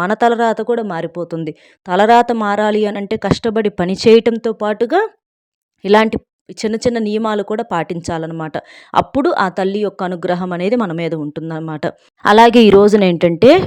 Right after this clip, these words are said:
పొరపాటును కూడా ఇంట్లో మాంసాహారాలు అనేవి వండకూడదు, తినకూడదు.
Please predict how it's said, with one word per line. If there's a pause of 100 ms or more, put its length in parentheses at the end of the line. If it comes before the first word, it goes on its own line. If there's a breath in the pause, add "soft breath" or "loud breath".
(120)
పొరపాటును
కూడా
ఇంట్లో
మాంసాహారాలు
అనేవి
వండకూడదు,
తినకూడదు.